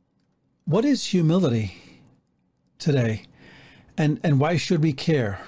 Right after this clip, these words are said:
All right. So what, what is it? What, what is, what is this thing called humility? And why should you and I care about it? Why, you know, why is it such a big deal? Maybe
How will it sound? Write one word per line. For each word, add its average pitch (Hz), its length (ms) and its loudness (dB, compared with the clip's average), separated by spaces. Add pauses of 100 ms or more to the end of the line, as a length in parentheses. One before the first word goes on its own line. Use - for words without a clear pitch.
(480)
All 139 60 0
right. 139 160 0
So 139 180 -2
what, - 400 -2 (420)
what 185 160 0
is 175 200 0
it? 113 120 -4
What, 135 280 -2
what 160 240 0
is, 175 440 -2
what 160 200 0
is 156 140 -2
this 156 200 -2
thing 160 180 0
called 160 220 -2
humility? 160 460 2
And 113 160 -2 (680)
why 156 200 0
should 170 240 0
you 165 80 4
and 165 100 4
I 156 80 0
care 165 280 0
about 117 240 0
it? 113 100 -2
Why, 127 140 0
you 147 260 -2
know, 120 300 0
why 135 380 0
is 139 520 0
it 147 120 2
such - 220 -4
a 147 60 0
big 127 220 -2
deal? 139 340 0 (640)
Maybe 190 400 2